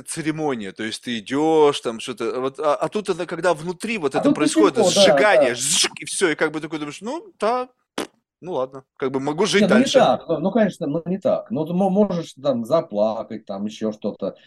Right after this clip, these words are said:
Speaker 2: как бы потрясение какое-то быть, там еще что-то. Краска стыда, в конце концов, может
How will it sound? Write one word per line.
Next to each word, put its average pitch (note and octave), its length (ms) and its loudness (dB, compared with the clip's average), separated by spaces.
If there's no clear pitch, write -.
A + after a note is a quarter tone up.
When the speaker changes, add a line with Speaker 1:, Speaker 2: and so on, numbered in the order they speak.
Speaker 2:
как A#2 160 -6
бы A2 200 -6
потрясение C#3 640 -2
какое-то G#2+ 380 -4
быть, F#2+ 300 -6
там G#2+ 160 -2
еще B2 320 -6
что-то. - 380 -10
Краска G#3 320 4
стыда, F3 520 4
в F3+ 60 -10
конце D3+ 300 0
концов, B2 480 -2
может G#2+ 300 -8